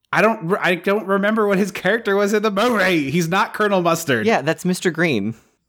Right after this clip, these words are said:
Speaker 1: Okay.
Speaker 2: Mister Green, Colonel Mustard,
Speaker 1: Well, his
Speaker 2: Professor Plum.
Speaker 1: jacket's not green.
Speaker 2: None of them are wearing their colors, Trip.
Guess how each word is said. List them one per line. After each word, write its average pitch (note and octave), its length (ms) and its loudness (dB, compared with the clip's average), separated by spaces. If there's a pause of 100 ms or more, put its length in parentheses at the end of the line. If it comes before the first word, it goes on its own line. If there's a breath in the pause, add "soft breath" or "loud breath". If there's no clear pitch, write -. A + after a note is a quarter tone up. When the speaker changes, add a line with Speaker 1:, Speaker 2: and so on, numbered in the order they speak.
(160)
Speaker 1:
Okay. B2+ 260 -2
Speaker 2:
Mister F#3+ 220 2
Green, F#3+ 260 2
Colonel F3+ 240 0
Mustard, E3 320 0
Speaker 1:
Well, F#3 100 0
his B3 140 0
Speaker 2:
Professor G3+ 140 -2
Plum. D4 160 0
Speaker 1:
jacket's E4 200 -2
not A3+ 220 0
green. G3+ 500 0
Speaker 2:
None F#3+ 200 2
of A3 80 0
them G#3+ 120 0
are G#3 80 2
wearing G3 280 2
their F#3+ 100 2
colors, F#3+ 420 0
Trip. D3 300 0